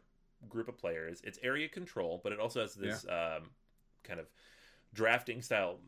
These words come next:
Speaker 1: mechanic where you're drawing different cards out, you know, not drafting, but, like, Ticket to Ride style, where you're just pulling different cards and trying to build combos in your hand to be able to go down and do things.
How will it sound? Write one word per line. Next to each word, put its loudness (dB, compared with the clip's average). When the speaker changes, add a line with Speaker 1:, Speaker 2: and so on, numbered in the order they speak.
Speaker 1:
mechanic -2
where -2
you're -2
drawing -2
different -10
cards -4
out, -6
you -14
know, -12
not -10
drafting, -6
but, -8
like, -2
Ticket -8
to -4
Ride -4
style, -8
where -8
you're -10
just -20
pulling -4
different -12
cards -4
and -2
trying -2
to -6
build -4
combos -6
in -12
your -12
hand -4
to -14
be -6
able -8
to -10
go -8
down -6
and -14
do -6
things. -6